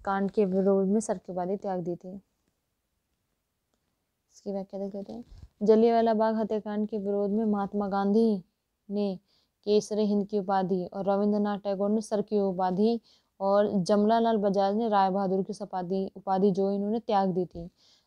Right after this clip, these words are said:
तथा वायसराय की कार्यकारी सदस्य थे शंकर नारायण ने भी त्यागपत्र दे दिया था। हम्म,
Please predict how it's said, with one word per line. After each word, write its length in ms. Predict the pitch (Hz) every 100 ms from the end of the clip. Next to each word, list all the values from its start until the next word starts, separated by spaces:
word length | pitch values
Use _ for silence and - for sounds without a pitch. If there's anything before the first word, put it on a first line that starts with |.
| _
तथा 180 | 196 214
वायसराय 640 | 196 202 208 214 202 196
की 140 | 196 208
कार्यकारी 460 | - 202 196 196
सदस्य 580 | 196 202 180 196 - 214
थे 240 | 202 233 233
शंकर 480 | - 208 196 190
नारायण 500 | 202 196 190 185 190
ने 220 | 196 196 196
भी 120 | 220
त्यागपत्र 540 | - 185 - 190 202
दे 200 | 196 196
दिया 220 | 170 170
था। 280 | 165 _ 175 - _ _ _ _ _ _ _ _ _ _ _ _ _ _ _ _ _
हम्म, 840 | 202 190 175 170 170 170 180 175